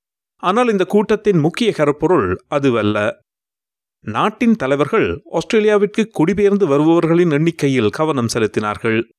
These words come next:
அந்த எண்ணிக்கை குறைக்கப்பட வேண்டுமென்று பிரதமர் ஸ்காட் மாரிசன் கருத்து வெளியிட்டிருந்தார். அந்த கருத்தை அவரது சொந்த ஆலோசகர், ஆஸ்திரேலியன் நேஷனல் யூனிவர்சிட்டி புரொஃபசர்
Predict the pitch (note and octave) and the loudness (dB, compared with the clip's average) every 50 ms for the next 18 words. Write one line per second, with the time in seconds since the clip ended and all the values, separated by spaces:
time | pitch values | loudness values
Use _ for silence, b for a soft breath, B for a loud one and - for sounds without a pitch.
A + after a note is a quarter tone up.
0 | _ _ _ _ _ _ _ _ _ _ _ _ _ _ C#3 D3+ F#3+ F3+ G3 F#3+ | _ _ _ _ _ _ _ _ _ _ _ _ _ _ -2 -2 0 2 2 2
1 | D3 E3 E3+ G#3+ A3+ A3+ - - A3 G#3+ - - C3 C3 E3+ G3 - A3+ A3 - | 2 2 4 2 2 2 0 -2 -4 -4 -2 -6 -2 -2 -2 -2 -2 -4 -2 0
2 | G#3 G3+ D3+ A#2+ C#3 E3 F#3 F3 F3+ E3+ D#3+ E3+ G3+ A#3 G3+ - E2 F#2 - - | 0 0 0 0 0 0 0 0 0 2 0 2 2 2 0 0 -2 -4 -6 -12
3 | _ - E3+ E3+ E3 F3+ E3+ E3 D#3+ - - - A3 A3 - - E3+ E3+ E3+ - | _ -4 -2 0 0 0 -2 -2 -4 -4 -4 -4 -4 -4 -2 -4 -2 0 0 0
4 | - E3 D#3 D3 - C#3+ D#3 F3 - _ - C#3 A#2+ A2 A2 A2 F#2+ - A2+ G#2+ | 0 0 0 -2 -2 -4 -4 -4 -4 _ -2 -2 0 0 -2 -4 -2 -2 -2 0
5 | G#2 G#2 G#2+ A2 A2 - - _ _ _ _ _ _ _ _ _ _ _ _ _ | 0 0 -2 -4 -4 -6 -10 _ _ _ _ _ _ _ _ _ _ _ _ _
6 | _ _ _ - F3+ G#3 G3 G3 G3 - F#3 F#3+ A3+ A3+ A3+ A#3 A3+ F3 G#2 E2+ | _ _ _ -2 0 0 0 0 -2 0 0 0 0 0 0 -2 0 0 -2 -2
7 | - - C3+ C#3 D#3 D#3 D#3 D3 D#3 D3 - F#3 G#3 A3+ A#3 B3 G#3 D3 C#3 D#3+ | -4 -2 -2 0 0 0 0 0 0 2 2 2 2 2 2 2 0 0 0 0
8 | F#3 F#3+ F3+ - E3+ D#3 F#3 F#3 A#2+ E2 F2 - _ _ _ _ _ _ _ - | 2 2 2 0 0 0 2 2 2 0 -4 -8 _ _ _ _ _ _ _ -6
9 | E3+ - - - A#3 A3 A3 G#3+ F#3 D#3 D#3 - - G3+ G3+ F#3 D3 C#3 C#3+ E3+ | -4 -4 -2 -2 0 0 0 0 0 -2 -4 -4 0 2 2 2 2 2 2 2
10 | F#3 F#3 F#3+ F#3 - G3 F#3 - F#3 D#3+ - D#3 C#3 - C#3+ - - G#3 D#3 F#2 | 2 2 2 0 0 -4 0 0 -2 -2 0 -4 -2 -2 -2 -2 0 0 -2 -2
11 | D#2+ F2 | -4 -8